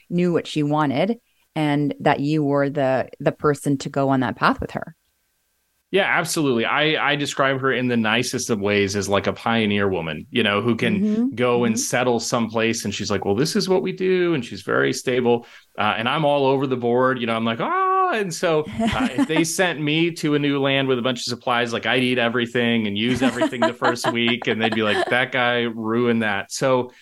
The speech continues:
Speaker 2: so she was just, like, this very stable, loving person who just said, like, "I think we can do better." Um, and I was like, "Yeah, you know what? You're right.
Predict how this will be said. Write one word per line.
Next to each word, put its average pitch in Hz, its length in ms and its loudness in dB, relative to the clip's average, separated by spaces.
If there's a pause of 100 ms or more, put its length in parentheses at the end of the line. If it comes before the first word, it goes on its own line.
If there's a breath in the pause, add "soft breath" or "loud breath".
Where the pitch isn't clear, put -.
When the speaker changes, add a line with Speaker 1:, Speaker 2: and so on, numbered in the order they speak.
(160 loud breath)
Speaker 2:
so - 160 -2
she 220 220 -2
was 226 120 2
just, 175 200 -2
like, 139 100 -2
this 127 200 -4
very 131 340 0
stable, 107 760 -2 (340 loud breath)
loving 110 520 0
person 165 440 -2
who 113 140 2
just 110 220 -2
said, 107 100 0
like, 101 160 0
"I 104 80 2
think 123 240 -2
we 120 80 2
can 110 140 -2
do 98 80 -2
better." 110 480 0 (240 loud breath)
Um, 98 440 0
and 113 160 -4
I 113 120 2
was 123 180 0
like, 147 160 -4
"Yeah, 302 160 2
you 151 300 -4
know 170 80 0
what? 226 240 0
You're 160 100 -2
right. 214 300 0